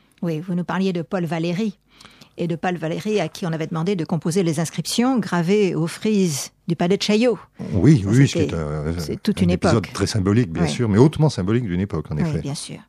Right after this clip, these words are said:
Speaker 2: Mhm.
Speaker 1: De Jules Ferry aussi.
Speaker 2: Oui. Mhm.
Speaker 1: Alors cette époque n'est plus. Il faut pourtant rappeler que cette langue qui nous semble menacée, « je ne vois plus de lettrés heureux », disiez-vous, n'est elle-même qu'une forme historique contingente, une création délibérée,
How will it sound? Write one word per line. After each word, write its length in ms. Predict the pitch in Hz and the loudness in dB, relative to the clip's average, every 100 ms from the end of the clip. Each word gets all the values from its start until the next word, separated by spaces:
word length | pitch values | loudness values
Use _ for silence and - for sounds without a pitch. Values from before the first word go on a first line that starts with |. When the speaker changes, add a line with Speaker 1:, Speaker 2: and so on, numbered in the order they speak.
| - | -18
Speaker 2:
Mhm. 220 | 101 - 117 | -12 -10 -4
Speaker 1:
De 80 | |
Jules 220 | 175 196 175 | -2 -2 -2
Ferry 420 | - 185 202 247 | 0 2 2 0
aussi. 380 | 170 - 214 - _ - | -2 0 -2 -4 _ -4
Speaker 2:
Oui. 260 | 82 107 160 - _ | 2 4 2 -2 _
Mhm. 360 | - 95 87 120 120 _ _ - - _ _ _ - | -4 0 0 -2 -6 _ _ -20 -20 _ _ _ 0
Speaker 1:
Alors 160 | 240 | 2
cette 160 | 269 320 | 2 2
époque 320 | 262 247 - | 2 0 2
n'est 80 | 185 | 0
plus. 300 | - 127 147 _ _ _ _ - | 0 -8 -12 _ _ _ _ -10
Il 80 | - | -4
faut 100 | 320 | -2
pourtant 280 | 320 - 349 | -2 0 2
rappeler 400 | 269 - 320 392 - _ _ 208 | 0 0 0 0 -2 _ _ -6
que 100 | 240 | -4
cette 220 | 240 240 | -2 -2
langue 160 | 254 240 | 0 0
qui 140 | - | 2
nous 100 | 214 | 0
semble 380 | 202 214 190 190 | 0 -2 0 2
menacée, « 580 | 185 185 196 - 302 403 _ - | 2 2 0 -4 -6 -8 _ -2
je 100 | 190 | 0
ne 80 | 180 | 0
vois 140 | 175 | -2
plus 120 | - | -2
de 80 | 165 | -2
lettrés 380 | 151 160 185 190 | -4 -6 -6 -4
heureux », 380 | 208 285 370 - | -4 -4 -6 -8
disiez-vous, 400 | 147 156 185 202 - - - - - 240 | -6 -4 -4 -8 -14 -20 -18 -18 -2 2
n'est 140 | 311 320 | 4 4
elle-même 280 | 302 359 381 | 2 0 0
qu'une 180 | 294 277 | 0 -2
forme 340 | - 285 269 | 2 2 4
historique 760 | 285 - 302 285 339 - - - | 0 0 0 0 -4 -10 -18 -8
contingente, 1080 | - 302 - 269 247 240 180 180 170 - - - - - | -2 0 0 0 0 0 0 0 -4 -6 -18 -20 -16 -2
une 100 | 247 | 0
création 640 | 240 294 277 269 - 392 | 0 0 0 0 0 0
délibérée, 580 | 233 233 220 240 277 - | 2 2 2 0 -2 -10